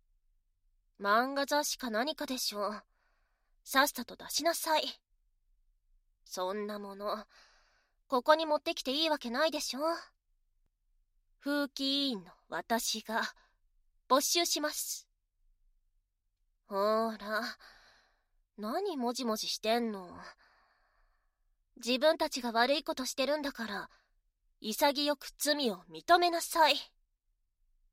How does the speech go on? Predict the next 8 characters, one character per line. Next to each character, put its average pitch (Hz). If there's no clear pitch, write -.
う 330
ん、 240
そ 294
れ 294
で 311
い 311
い 277
の。 269